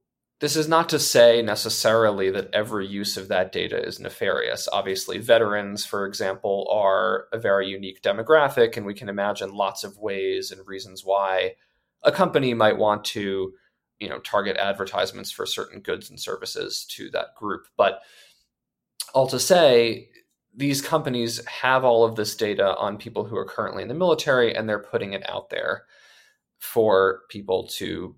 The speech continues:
buy. <laughs> So that, I think, really is concerning, because when we talk about adversarial governments building large data sets on members of our government and security establishment,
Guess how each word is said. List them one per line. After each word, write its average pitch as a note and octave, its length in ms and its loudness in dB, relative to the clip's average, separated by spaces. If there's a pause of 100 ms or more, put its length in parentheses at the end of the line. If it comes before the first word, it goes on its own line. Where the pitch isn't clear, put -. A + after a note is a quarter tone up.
(100)
buy. - 380 0 (220)
<laughs> - 580 -6 (440)
So A#2 220 4
that, A#2+ 400 4
I G#2+ 120 4
think, A2 280 -6
really A2+ 240 2
is G2+ 100 -2
concerning, C3+ 600 0
because A2+ 720 4
when A2 120 -4
we G#2 100 -8
talk A2 280 -2
about G#2 520 2 (580)
adversarial G2 1040 2
governments G#2 580 0
building G2 840 -2
large G2 420 0
data G2 260 0
sets - 680 -2
on G2 520 -4 (520)
members G#2+ 400 -2
of F#2+ 100 -6
our A2+ 360 8
government G#2 540 2
and G#2 120 -10
security G#2 400 -4
establishment, G2+ 840 -4